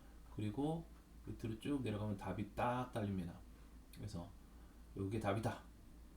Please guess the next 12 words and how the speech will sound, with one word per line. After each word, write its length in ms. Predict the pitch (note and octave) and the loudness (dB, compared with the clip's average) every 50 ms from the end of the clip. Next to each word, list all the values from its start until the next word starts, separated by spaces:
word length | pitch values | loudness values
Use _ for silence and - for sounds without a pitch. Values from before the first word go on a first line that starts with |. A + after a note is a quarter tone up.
| - | -6
그러면 180 | - G2 G2 G#2 - - - - - - - - - | -4 -4 -4 -4 -6 -10 -14 -14 -14 -14 -12 -6 -2
아무데나 420 | G2+ A2 A#2+ B2 C3 B2 A#2+ A#2 | 0 2 4 6 6 8 6 6
클릭을 360 | - - D3 C#3+ C#3 C3+ C3 B2+ | 4 4 6 6 6 6 6 4
하시고 600 | B2+ B2 - - B2 B2+ B2 A2+ G#2+ F#2+ F#2+ G2+ - - - - - - - - - - - - - - - - - - | 2 0 0 2 4 4 6 6 4 2 2 -2 -6 -10 -14 -14 -14 -14 -16 -16 -16 -14 -14 -14 -14 -14 -16 -16 -14 -6
컨트롤 460 | - E3+ E3 E3 - - E3 - - | 0 2 2 2 4 4 4 6 6
A 140 | A#2+ B2 B2 | 8 8 8
누르시면 800 | B2 A2+ A#2 A2+ G#2+ - G#2+ G2+ G2+ G#2 G2+ F#2+ F#2 F2+ F#2+ G2 | 8 8 6 4 2 2 2 4 4 4 4 2 0 0 0 2
모두 200 | G2+ G#2+ A#2+ A2+ | 4 4 6 4
선택이잖아요. 640 | A2 A2 G#2+ G2+ F#2 F#2 F2+ F2+ G2 F#2+ F2+ E2+ - - | 4 4 2 2 0 0 0 0 0 0 -2 -2 -4 -6
그리고 140 | F#2+ F#2+ A#2+ | -6 -2 -2
컨트롤 280 | A#2 A2+ - G#2 G2+ | -2 0 0 0 0
C. 360 | G2 - - A#2 G#2+ F#2 F#2+ | 0 0 0 0 2 0 0